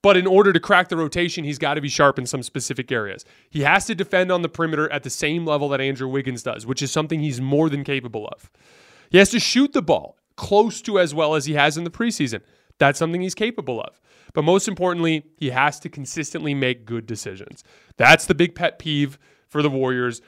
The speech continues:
Ball stopping, missing that extra pass to one of their shooters, lack of attention to detail and transition defense, help defense, things along those lines. Those are those areas where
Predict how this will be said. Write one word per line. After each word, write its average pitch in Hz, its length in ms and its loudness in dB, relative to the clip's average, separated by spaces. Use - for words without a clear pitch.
Ball 143 280 8
stopping, 147 600 2
missing 147 360 -4
that 156 160 6
extra 151 260 -2
pass 143 340 0
to 147 80 -8
one 143 140 0
of 135 60 -2
their 135 120 0
shooters, 127 480 -2
lack 139 240 4
of 151 80 0
attention 143 400 -6
to 127 60 -8
detail 131 520 0
and 117 100 -2
transition 131 480 -10
defense, 131 380 -4
help 127 220 -6
defense, 127 400 -4
things 131 180 -8
along 120 240 -6
those 120 180 -6
lines. 151 360 -6
Those 160 260 4
are 185 60 6
those 165 220 2
areas 151 420 4
where 139 260 -2